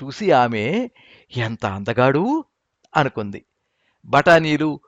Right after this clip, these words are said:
వేయించిన వేరుశనగ పలుకులు జంగిడిలో పోసి అమ్మ తెస్తూ ఒకడు ఎదురయ్యాడు. యువకుడు అణా వేరుశనగలు,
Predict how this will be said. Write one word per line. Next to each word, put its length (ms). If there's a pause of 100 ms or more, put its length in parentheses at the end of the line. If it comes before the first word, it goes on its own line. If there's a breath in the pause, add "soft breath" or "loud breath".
(120)
వేయించిన 520
వేరుశనగ 440
పలుకులు 460 (240 soft breath)
జంగిడిలో 560
పోసి 500 (140)
అమ్మ 220
తెస్తూ 380
ఒకడు 280
ఎదురయ్యాడు. 560 (800)
యువకుడు 640 (160)
అణా 260
వేరుశనగలు, 840